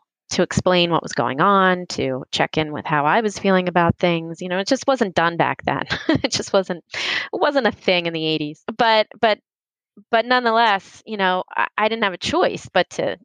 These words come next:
to overcome that, right? Like, you just, you just do it. And so, and so we did. And then, you know, we had some moves. There was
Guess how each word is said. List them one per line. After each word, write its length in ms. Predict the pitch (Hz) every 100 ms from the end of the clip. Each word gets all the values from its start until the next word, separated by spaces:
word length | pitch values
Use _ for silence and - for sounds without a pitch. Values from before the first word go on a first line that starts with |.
| _ _ _ _ _
to 120 | 180
overcome 460 | - 165 160 170 156
that, 220 | 147 139
right? 280 | 170 165 190 466 -
Like, 240 | 180 160 -
you 180 | 175 175
just, 380 | 175 165 - -
you 120 | 175
just 220 | 160 160
do 180 | - 180
it. 120 | 311 -
And 200 | 202 196
so, 640 | - 202 185 180 175 175 - _ _ _ _ _ _ _ _
and 140 | 202 190
so 240 | - 190
we 120 | 185
did. 340 | 180 262 208 170
And 280 | - 175
then, 440 | 175 175 180 175 180 -
you 120 | 196
know, 100 | 180
we 120 | 185
had 180 | 196 185
some 240 | - 185 190
moves. 720 | 220 214 170 160 - - -
There 320 | - 185 175 165
was 680 | 170 160 156 - - -